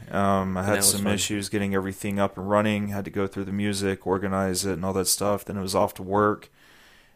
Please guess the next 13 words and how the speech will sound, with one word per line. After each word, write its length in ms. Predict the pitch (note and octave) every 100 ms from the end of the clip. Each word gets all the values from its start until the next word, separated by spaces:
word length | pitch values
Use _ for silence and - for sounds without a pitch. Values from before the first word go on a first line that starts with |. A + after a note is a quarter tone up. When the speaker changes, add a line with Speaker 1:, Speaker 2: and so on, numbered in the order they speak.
| _ -
Speaker 1:
This 180 | G#2+ -
is 140 | C#3+
the 80 | A#2+
first 600 | - - - A2+ A2+ -
time 260 | G#2 G#2+ G2+
that 100 | G2
I've 200 | F#2+ F#2
been 160 | F#2 G2+
able 180 | G2
to 80 | F2+
sit 220 | - -
down 420 | - - - - -
and, 300 | D#2 C#2 F#2+